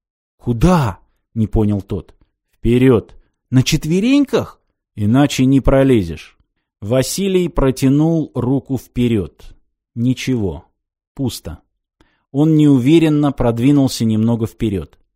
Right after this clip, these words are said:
«Ну, живее!» — подтолкнул его сталкер.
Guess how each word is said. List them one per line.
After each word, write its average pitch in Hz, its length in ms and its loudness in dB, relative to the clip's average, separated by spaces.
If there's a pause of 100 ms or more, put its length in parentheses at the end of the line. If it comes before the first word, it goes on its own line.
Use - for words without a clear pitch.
(640)
«Ну, 117 220 0
живее!» — 117 800 2 (140)
подтолкнул 117 640 -4
его 104 260 -2
сталкер. - 540 -12